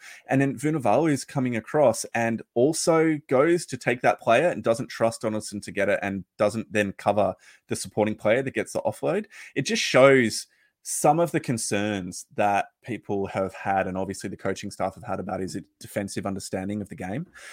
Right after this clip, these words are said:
um, where a more experienced player within a back three who's kind of doing that pendulum approach and having to shift across and be in that fullback role for a moment would have understood that Donaldson had him covered and then taken the supporting player.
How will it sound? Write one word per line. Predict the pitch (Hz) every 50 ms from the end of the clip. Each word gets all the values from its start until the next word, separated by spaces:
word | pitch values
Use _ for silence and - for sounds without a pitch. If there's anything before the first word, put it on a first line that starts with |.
| - - - -
um, | - 110 110 110 110 113 - - _
where | - 139 120 120 117 117 117 110
a | 110
more | 117 120 123 123
experienced | 117 - - - 131 131 143 139 131 113 - - -
player | - - 107 107 107 101 95
within | 98 98 98 95
a | 90
back | 92 98 92 -
three | - - - 110 101 98 92
who's | - 98 95
kind | - - 101
of | 92 87
doing | 104 98 95
that | 90 -
pendulum | - - 95 95 92 98 92 92 90 90 87 - -
approach | - - - 92 87 - -
and | 95
having | 98 98 95 85
to | 95
shift | - - 101 - -
across | - - 95 90 87 -
and | 92 90 92 _ _ _ _
be | - 107 95
in | 92
that | 92 - -
fullback | - - 101 98 98 - -
role | 95 95
for | 92 - 92
a | 92
moment | 95 92 92 95 87 - - - - - - -
would | 127 127 123
have | 113 135 107
understood | 123 123 120 113 - - 131 110
that | 95 98
Donaldson | - 113 110 113 110 - 120 104
had | 113 110 95
him | 90 92
covered | - - 104 98 98 95 92 95 - - - _ -
and | - 113 107 101
then | 98 95
taken | 92 - 107 95 - 98
the | 95
supporting | - - - - 104 95 92 90
player. | - 80 78 - -